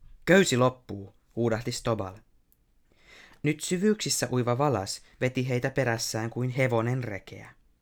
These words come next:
Martin ohjali perämelalla, jottei vene heittelehtisi aivan holtittomasti. Josén venekunta souti heidän edellään ja yritti pysytellä samoilla kohdin,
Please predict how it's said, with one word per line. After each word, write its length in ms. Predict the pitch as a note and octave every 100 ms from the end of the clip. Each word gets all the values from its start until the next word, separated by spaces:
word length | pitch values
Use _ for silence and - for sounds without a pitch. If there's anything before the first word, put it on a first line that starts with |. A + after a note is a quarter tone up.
| _ _ _ - - - - -
Martin 440 | D3+ - - A2+
ohjali 360 | A#2+ B2 C#3 D3
perämelalla, 760 | C3 B2 G#2+ G2+ G2 G2 G2 G#2 - -
jottei 400 | - A#2+ - A#2+
vene 240 | B2 B2+ A#2+
heittelehtisi 680 | B2 A#2+ A2 A2 A#2+ B2 C#3
aivan 340 | C3+ A#2+ G#2
holtittomasti. 920 | G2+ G2+ F#2+ F#2 - - - - G2+ - _ _ - - -
Josén 380 | C3+ - D#3 C#3
venekunta 680 | C3+ B2+ A#2+ - G#2+ G#2 A2 A2+
souti 420 | - C3 B2 A#2+
heidän 220 | B2+ C#3
edellään 600 | A#2+ A2 G2 G2 F#2+ F#2+ - - -
ja 100 | B2+
yritti 280 | C3+ B2+ C3+
pysytellä 420 | C#3+ C#3 B2 A#2
samoilla 460 | A#2+ C#3+ C#3 G#2 G#2
kohdin, 520 | - B2 A2 G2